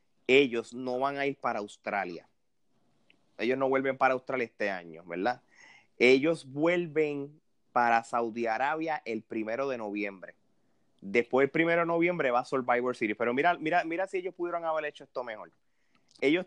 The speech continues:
tienen el, el evento de Clash of the Champion el seis de octubre y después van para el noviembre uno para Arabia. Ye-, eh, eh, ¿por qué no pu-, Tacho, tú, tú hubieras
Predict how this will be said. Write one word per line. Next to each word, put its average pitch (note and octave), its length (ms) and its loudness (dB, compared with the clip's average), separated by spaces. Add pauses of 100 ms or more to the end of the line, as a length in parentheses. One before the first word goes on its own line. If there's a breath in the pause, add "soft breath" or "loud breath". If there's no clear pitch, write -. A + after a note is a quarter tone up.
tienen F3 560 -4
el, B2 240 0
el A#2 180 0
evento C#3+ 440 -2
de A#2+ 180 -2
Clash C3 420 -2
of D#3+ 200 -6
the E3 140 -2
Champion A2+ 720 -4 (1040)
el A#2+ 180 6
seis C3+ 360 0
de D#3 60 2
octubre G2 680 -2
y A2+ 120 2
después A2+ 300 2
van C#3 200 2
para D3 180 2
el C#3+ 100 0
noviembre C#3+ 560 2
uno C3 400 -2 (420)
para G#2+ 400 4
Arabia. G2 640 -4 (440)
Ye-, B2+ 300 -4
eh, - 100 -12
eh, - 120 -6 (480)
¿por - 100 2
qué F3 120 2
no C4 100 0
pu-, D#4 160 -4 (100)
Tacho, F3+ 260 -2
tú, C#3+ 240 -2
tú D3 120 0
hubieras G3+ 220 4